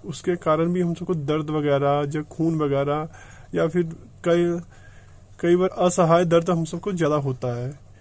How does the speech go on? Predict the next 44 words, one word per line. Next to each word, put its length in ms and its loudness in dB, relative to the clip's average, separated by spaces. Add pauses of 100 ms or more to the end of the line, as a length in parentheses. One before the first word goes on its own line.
(300)
इन 200 -2
चीज़ों 340 0
के 180 2
मामले 360 4
में 140 4
हम 120 2
सब 120 -2
इसको, 480 0
इन 120 0
सबको 260 -4
हम 140 -2
सब 180 -4
बवासीर 440 0
का 220 -2
एक 200 -4
रूप 220 -2
दे 160 -2
सकते 320 -8
हैं, 200 -2
बवासीर 440 -2
है। 240 0
इसी 340 -4
चीज़ 480 -10
के 100 -6
लिए 120 0
हम 120 -2
सबको 220 -6
अपने 180 -4
doctor 500 -4 (480)
या 160 0
अपने 180 -2
चिकित्सा 500 -4
वैद्य 580 0
या 80 0
फिर 160 -4
किसी 240 -6
वैद्य 200 -4
से 160 -4
हम 160 -2
सब 180 -10
संपर्क 420 -6
करना 240 -4
चाहिए, 260 -6
जिससे 560 -6